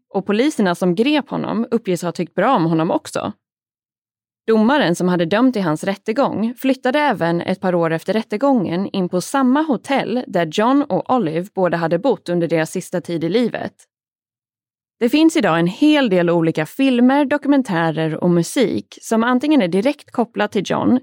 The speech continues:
eller åtminstone influerat av hans brott.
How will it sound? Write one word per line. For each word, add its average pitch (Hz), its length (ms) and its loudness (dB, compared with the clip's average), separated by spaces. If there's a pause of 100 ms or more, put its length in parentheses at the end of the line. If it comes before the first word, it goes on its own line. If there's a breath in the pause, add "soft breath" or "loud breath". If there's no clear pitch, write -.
eller 180 320 2
åtminstone 220 760 2
influerat 185 720 0
av 160 60 -8
hans 165 220 -2
brott. - 460 -4